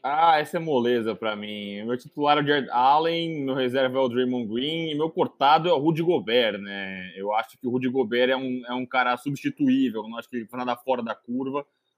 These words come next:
É natural que o Jarrett Allen talvez faça a mesma coisa, eu não acho que o Jarrett Allen é tão maduro contra o Rudy Gobert,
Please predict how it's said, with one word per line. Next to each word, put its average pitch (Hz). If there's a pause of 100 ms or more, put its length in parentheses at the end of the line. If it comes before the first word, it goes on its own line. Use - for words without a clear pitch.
(280)
É 127
natural 151
que 165
o 147
Jarrett 151
Allen 143
talvez 143
faça 165
a 165
mesma 180
coisa, 185 (220)
eu 175
não 180
acho 190
que 180
o -
Jarrett 185
Allen 175
é -
tão 170
maduro 160
contra 151
o 143
Rudy 143
Gobert, 135